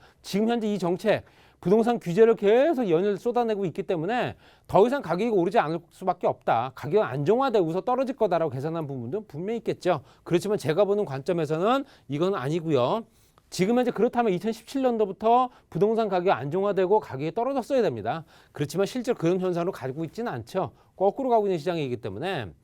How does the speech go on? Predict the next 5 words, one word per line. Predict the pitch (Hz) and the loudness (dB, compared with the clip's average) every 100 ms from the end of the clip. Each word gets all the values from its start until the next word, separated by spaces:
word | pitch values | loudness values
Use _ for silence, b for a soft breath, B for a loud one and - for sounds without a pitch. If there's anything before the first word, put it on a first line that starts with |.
| b b b b | b b b b
또 | 214 | -2
단기적으로 | 214 180 202 277 262 262 | 0 0 2 4 4 2
큰 | - 302 294 | 0 -2 -4
수익을 | - 277 262 247 240 | -2 -2 0 0 0
기대한다. | 196 220 190 156 | 2 2 4 0